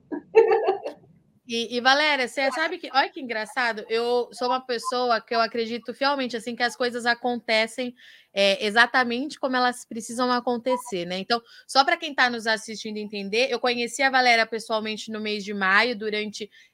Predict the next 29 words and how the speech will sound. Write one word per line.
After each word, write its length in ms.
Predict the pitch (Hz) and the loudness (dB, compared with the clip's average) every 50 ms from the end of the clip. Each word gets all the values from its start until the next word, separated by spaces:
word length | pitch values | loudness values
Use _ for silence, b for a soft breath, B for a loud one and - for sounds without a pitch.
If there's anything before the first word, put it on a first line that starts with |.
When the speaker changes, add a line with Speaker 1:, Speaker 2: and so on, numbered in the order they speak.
| _ - | _ -2
Speaker 2:
é, 260 | 196 196 196 196 190 - | 0 2 4 4 2 2
o 100 | 214 196 | -2 -4
Coffee 300 | - 233 214 202 - 214 | 0 0 0 0 -2 -8
Dinner 360 | 185 208 202 208 208 202 196 | -8 -6 -4 -2 -2 -2 -4
Summit, 520 | 196 - - 208 214 226 233 226 220 - 202 | -6 -4 -4 -2 -2 -2 -2 -6 -6 -10 -10
no 160 | 190 208 196 | -10 -10 -2
qual 180 | - 208 202 202 | 0 2 2 2
o 40 | |
Notícias 360 | 202 202 196 214 202 - 202 202 | 0 -4 -6 -8 -12 -10 -4 -4
Agrícolas 460 | 190 190 202 202 - 202 196 - - | -4 -4 -4 -6 -4 -4 -4 -4 -4
foi 180 | - 226 233 | -2 -2 -2
mídia 300 | 233 226 226 220 196 214 | 0 0 -2 -2 -2 -4
oficial. 680 | 202 - - 196 - - - 185 175 175 185 214 233 - b b b b b b b | -6 -6 -8 -14 -12 -4 0 2 4 4 4 2 2 -2 b b b b b b b
É, 180 | - 190 190 190 | 0 0 2 2
nós 240 | 202 214 214 214 202 | 2 2 2 2 0
nos 160 | 220 202 - | -2 -8 -4
conhecemos 680 | - 220 220 220 220 202 - - 247 247 254 247 208 196 | -4 -4 -4 -2 -4 -6 -4 -2 -2 0 0 -2 -4 -2
lá, 340 | 208 196 208 226 254 277 269 | 2 4 8 8 8 8 6
trocamos 420 | - - 220 - - 226 214 226 | 2 -6 -12 -8 -8 -6 -6 -4
uma 200 | 226 220 214 208 | -4 -2 -4 -4
ideia, 160 | 196 208 220 | -2 0 0
eu 80 | 220 214 | 0 0
falei 480 | - 254 254 254 240 226 233 247 277 | 2 4 4 4 6 4 4 4 4
da 120 | 262 247 226 | 4 2 0
premiação, 720 | - 233 226 214 208 202 196 - - - 196 196 208 226 | 0 -2 -6 -4 -4 -4 -6 -6 -6 -2 -2 -2 0 -2
insisti 560 | 226 208 - - 254 262 - - - 262 285 | -4 -6 -6 -10 -10 -10 -8 -6 -4 -4 -4
pra 140 | 285 285 254 | -2 0 0
ela 140 | 233 226 226 | 2 2 2
mandar, 420 | 220 214 208 202 196 190 190 190 | 0 -2 -2 2 4 4 4 2